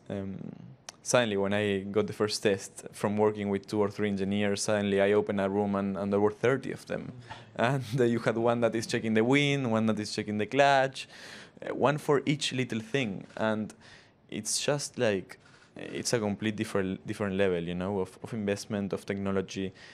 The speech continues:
and it's something that you need to get used to. Um, and I think that's why, that's what, you know, academies like Williams uh, or, or some others maybe, but especially Williams, I think they are doing so well to prepare us, the drivers. They are investing a lot of time,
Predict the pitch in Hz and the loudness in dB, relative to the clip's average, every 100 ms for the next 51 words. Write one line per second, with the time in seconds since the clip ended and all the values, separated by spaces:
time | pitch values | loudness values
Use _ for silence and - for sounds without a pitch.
0 | - _ 101 101 - 110 123 120 110 92 | -20 _ -2 -2 -2 0 0 0 0 0
1 | 104 104 101 92 104 104 107 - - - | 0 -2 0 2 2 2 -2 -4 -12 -14
2 | - - _ 101 107 101 98 95 95 - | -18 -20 _ -6 -2 0 -2 -4 -6 -12
3 | _ _ 107 113 131 117 104 - 104 104 | _ _ -2 0 0 0 0 0 4 4
4 | 98 95 - 107 - 104 - - - 107 | 4 0 -6 -8 -6 -8 -10 -20 -8 -4
5 | 101 95 - - - _ - 101 104 104 | -2 -2 -6 -12 -20 _ -10 -4 2 2
6 | 101 98 101 92 - 104 98 101 101 101 | 2 0 -2 -2 0 -2 0 0 0 -4
7 | - - - _ - 98 95 95 95 92 | -10 -20 -20 _ -6 -2 0 0 -2 -4
8 | - 101 - - 110 104 101 92 107 101 | -6 -6 -6 -4 0 2 2 0 -2 -2
9 | 95 95 92 - - - 101 98 104 101 | 0 -2 -2 -6 -8 -4 -2 0 0 -2
10 | 104 101 104 98 92 95 - 107 92 101 | -4 -4 0 2 0 -4 -2 -2 2 2
11 | 92 85 - _ - 92 87 95 92 - | 2 -2 -12 _ -8 -6 0 2 0 -2
12 | - 92 92 92 95 101 101 95 95 98 | -4 0 0 0 -2 -2 -2 -2 -4 -4
13 | 92 95 - - 110 110 110 | -2 -2 -2 0 2 2 0